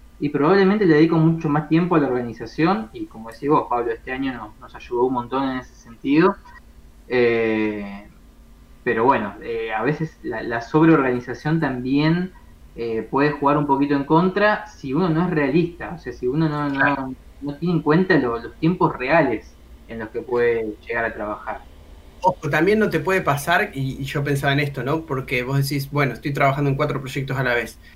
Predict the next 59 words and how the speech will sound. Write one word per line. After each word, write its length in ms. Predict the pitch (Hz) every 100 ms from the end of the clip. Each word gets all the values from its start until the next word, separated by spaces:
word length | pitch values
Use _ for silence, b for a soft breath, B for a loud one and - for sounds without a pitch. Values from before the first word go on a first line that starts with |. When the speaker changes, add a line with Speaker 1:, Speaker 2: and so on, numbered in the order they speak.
| -
Speaker 2:
pero 180 | - 135
vos 180 | 175 190
tenés 280 | 190 185 185
en 100 | 151
tu 80 | 143
cabeza 260 | 139 143
una 140 | 151 135
grilla 280 | 156 - 135
de 60 |
cosas 260 | 135 139 139
que 100 | 135
querés 240 | 135 123
hacer. 380 | 120 185 151 - b b -
Por 140 | 143
ahí 240 | 160 196 196 B - -
encontrás 560 | 151 143 147 143 196 -
un 80 | 170
esquema 420 | 139 - 170 135
en 60 | 127
el 120 | 123
que 120 | 135
trabajás 480 | 127 127 135 185 165
más 200 | 175 -
tranquilo, 680 | 160 147 139 180 233 247 - - - - - - - -
pero 480 | 160 147 180 196 196 - -
esa 320 | 143 139 135
grilla 320 | 131 175 - 160
se 180 | 139 135
corre 340 | 139 139 131
años 420 | 175 185 139 113
de 100 | 135
cosas 300 | 135 131 139
que 160 | - 143
querés 200 | 123 127
sacar, 460 | 143 151 185 185 b b b -
y 100 | 180
eso 160 | 214
en 60 | 180
algún 240 | 160 185
punto 260 | 208 220 202
también 420 | 139 143 190 202
no 80 | 151
está 220 | 139 220
bueno, 240 | 175 143 123
es 60 |
como 240 | - 139 139
que 60 |
uno 140 | 196 160
tiene 200 | 170 147
que 100 | 135
tratar 380 | 139 135 156
de 100 | 160
equilibrar, 560 | 143 143 131 160 190 135
¿no? 220 | 143 175
Digo, 180 | 147 143
de 140 | 135
no 100 | 156
sobreexigirse, 800 | 180 190 151 139 143 202 220 -
pero 280 | 214 156 139